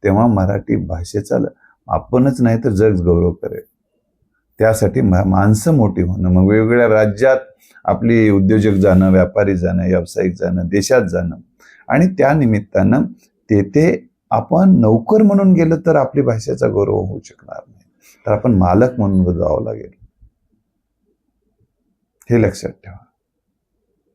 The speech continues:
कारण नोकराला मालकाची भाषा बोलावं लागते, मालक नोकराची भाषा बोलेल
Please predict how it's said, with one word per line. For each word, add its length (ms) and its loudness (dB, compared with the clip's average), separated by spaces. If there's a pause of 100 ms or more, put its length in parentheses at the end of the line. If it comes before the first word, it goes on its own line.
(180)
कारण 200 0
नोकराला 500 2
मालकाची 480 0
भाषा 260 0
बोलावं 320 0
लागते, 360 -14 (2000)
मालक 400 0
नोकराची 460 0
भाषा 300 0
बोलेल 460 2